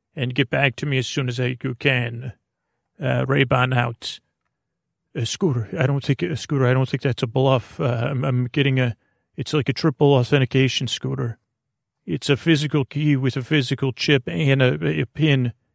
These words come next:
Khal Drogo has to do to stop the sequence. Otherwise, uh,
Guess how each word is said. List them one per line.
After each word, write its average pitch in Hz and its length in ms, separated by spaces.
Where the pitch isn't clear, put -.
Khal 151 220
Drogo 135 400
has 131 240
to 120 120
do 131 220
to 127 80
stop - 340
the 127 80
sequence. 139 680
Otherwise, 135 680
uh, 135 320